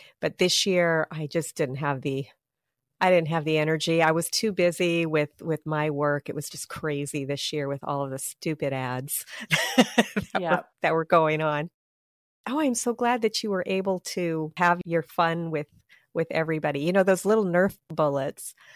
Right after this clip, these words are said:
Speaker 1: I used to use them when I lived in San Diego, and we had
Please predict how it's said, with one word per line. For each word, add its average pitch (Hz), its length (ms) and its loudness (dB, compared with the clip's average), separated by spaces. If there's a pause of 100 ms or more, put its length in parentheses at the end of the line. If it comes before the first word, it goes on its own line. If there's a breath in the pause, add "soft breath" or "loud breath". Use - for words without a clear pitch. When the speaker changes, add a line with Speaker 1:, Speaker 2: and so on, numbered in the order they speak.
(380 loud breath)
Speaker 1:
I 175 120 4
used 190 380 0
to 175 100 0
use 175 380 0
them 143 500 2 (360)
when 160 320 2
I 147 140 2
lived 151 260 -2
in 165 80 -2
San 160 280 0
Diego, 156 480 0
and 143 120 -2
we 160 120 -4
had 147 260 -4